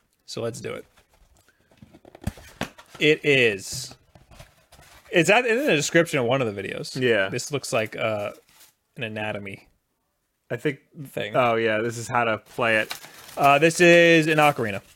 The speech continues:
Speaker 1: from Zelda. Or, you know, a knockoff.
Speaker 2: Yeah. Uh, it comes with, uh, note sheet.
Speaker 1: Like I'm supposed to be able to read that.
Speaker 2: Uh, it teaches you how to play.
Speaker 1: I know how to play.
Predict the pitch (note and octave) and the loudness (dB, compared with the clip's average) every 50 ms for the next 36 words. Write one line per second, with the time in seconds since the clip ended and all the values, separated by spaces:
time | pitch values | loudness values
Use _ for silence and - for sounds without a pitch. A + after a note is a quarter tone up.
0 | _ _ _ _ _ - - B2 A2 G#2 G#2+ G#2+ G#2 G#2 G#2 G#2+ G#2+ - G2 G2 | _ _ _ _ _ -8 -4 -2 0 0 0 0 0 -2 -4 -6 -8 -8 -8 -8
1 | G2 G2+ - - - - - - - - _ _ - - - D#3 C#3+ C#3 C3+ B2 | -8 -12 -14 -18 -20 -20 -20 -20 -20 -20 _ _ -10 0 4 4 6 6 6 6
2 | A2+ - - _ _ - D#3+ C3 A2+ G#2+ G#2+ G#2+ G2+ G#2 A2 - G#2+ G#2+ - _ | 4 0 -4 _ _ -6 -4 -2 -2 -2 -2 -4 -6 -6 -6 -8 -8 -8 -10 _
3 | _ - - D3 C3+ C3 G#2+ C2+ - - - _ _ _ _ _ _ _ _ - | _ -16 -6 -2 0 2 2 2 0 -6 -12 _ _ _ _ _ _ _ _ -16
4 | - - D4+ - - D#3 F3 F3 E3 D3+ - - F#3 F#3 E3 G3 F3 - F3+ E3+ | -12 -6 -2 0 2 4 6 4 4 2 0 -2 -4 -2 -2 -2 -2 0 2 4
5 | D#3+ D#3 D3 C#3+ C3+ B2+ A#2+ A2+ - _ _ _ _ _ _ - C3+ C3 E3 - | 4 4 4 4 2 2 0 -2 -8 _ _ _ _ _ _ -6 -2 -2 -2 -2
6 | - - D3+ F3 A#3+ - _ - C#3 A#2+ C3+ B2 A#2+ - - B2+ B2 C3 B2 B2 | -2 -4 -4 -4 -4 -8 _ -10 -8 -6 -6 -6 -6 -4 -6 -6 -4 -4 -4 -4
7 | A#2 A2 A2 G#2+ A2 G#2+ G#2 A2 - - - - _ _ - - - - - _ | -4 -4 -4 -6 -8 -8 -8 -10 -12 -12 -14 -20 _ _ -20 -20 -20 -20 -20 _
8 | _ _ _ _ _ - B2+ C3 C3 C3+ C3+ C3+ C3+ - D3+ C3+ C3+ C#3 C3+ C3 | _ _ _ _ _ -2 0 4 4 4 4 2 0 -4 -8 -8 -8 -8 -6 -2
9 | C3+ C#3 C3+ C3 B2+ - - C#3 C3+ C3+ C3+ C3 C3 C3 C3 C3 C3+ D3+ F#3 G#3 | 0 0 0 0 -2 -4 -4 -2 -2 0 0 0 0 -2 -2 -2 0 0 0 0
10 | F3 C#3 A#2+ - G#2+ | 0 0 -2 -4 -6